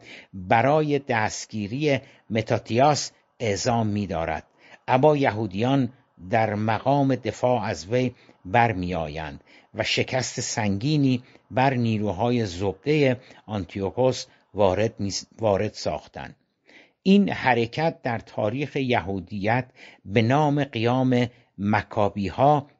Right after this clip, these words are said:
معروف گردید و رهبر آن نیز به دست متاتیاس و پنج فرزندش قرار گرفت. این سرآغاز یک دورهٔ طولانی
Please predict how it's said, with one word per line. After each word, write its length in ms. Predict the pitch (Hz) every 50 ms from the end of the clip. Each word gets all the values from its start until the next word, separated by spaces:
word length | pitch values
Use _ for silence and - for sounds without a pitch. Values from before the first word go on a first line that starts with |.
| _ _
معروف 540 | 104 107 101 95 95 101 117 113 - - -
گردید 500 | - 82 78 80 - - 85 85 - _ _ _ _ _ - - - _ -
و 120 | 95 117
رهبر 540 | 113 98 104 120 110 92 - - 135 147 160
آن 220 | 147 131 139 147
نیز 360 | 147 139 135 135 127 117 - - _
به 80 | 117 104
دست 400 | 117 120 135 127 - - - 135 123 120 - - - - _ _ -
متاتیاس 760 | 113 113 107 - 104 - - - 113 123 143 151 - - - - _ _ _ _
و 80 | 113 101
پنج 540 | - - - 127 135 139 135 131 113 - 98
فرزندش 920 | - - 107 101 92 98 - 120 120 127 123 117 120 113 107 - - - _ _ _ _ _
قرار 360 | 98 90 90 98 98 101 95
گرفت. 420 | 82 85 73 64 67 - - - _ _ _ - - - _ _ _ _
این 360 | 202 214 220 214 190 208 190 -
سرآغاز 880 | - - - - 143 131 123 120 120 113 - 143 160 165 156 143 123
یک 320 | 127 127 131 139 135 - _
دورهٔ 480 | 127 117 113 110 120 127 135 131 123
طولانی 840 | 120 _ - - 104 107 104 107 104 98 92 110 131 147 147 139